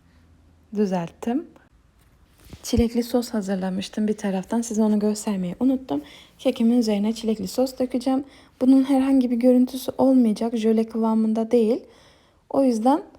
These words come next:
hemen boşaltıyorum. Gördüğünüz gibi hafif bir pembelik katıyor bu.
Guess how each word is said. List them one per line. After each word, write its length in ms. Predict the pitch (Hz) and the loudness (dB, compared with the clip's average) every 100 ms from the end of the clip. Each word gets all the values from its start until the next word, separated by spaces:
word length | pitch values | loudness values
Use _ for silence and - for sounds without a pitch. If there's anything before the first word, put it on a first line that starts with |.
| _ _ _ _ | _ _ _ _
hemen 360 | 254 254 226 | 2 4 4
boşaltıyorum. 680 | 233 277 262 240 254 247 262 | 2 0 -2 -2 -2 0 2
Gördüğünüz 380 | 269 233 220 208 | 2 2 2 0
gibi 160 | 226 | -2
hafif 320 | 262 254 - - | -2 -6 -6 -6
bir 80 | |
pembelik 540 | 262 247 226 214 220 214 | -4 0 0 0 -2 -4
katıyor 440 | 196 190 190 175 | -10 -8 -8 -6
bu. 180 | 220 349 | -6 -6